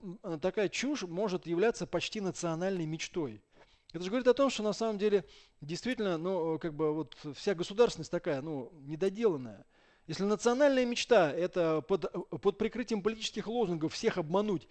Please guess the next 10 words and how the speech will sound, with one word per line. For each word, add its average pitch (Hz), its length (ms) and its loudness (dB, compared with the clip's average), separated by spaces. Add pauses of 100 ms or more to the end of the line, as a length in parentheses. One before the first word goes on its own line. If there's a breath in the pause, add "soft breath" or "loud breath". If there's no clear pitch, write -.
(220 loud breath)
и 185 60 -6
свалить 208 400 0
куда-то, 175 560 2 (240 loud breath)
где 165 120 -4
тебе 196 140 2
будут 180 200 0
больше 185 220 6
платить 156 340 -6
денег, 160 420 -2 (540 loud breath)
э, 135 500 -6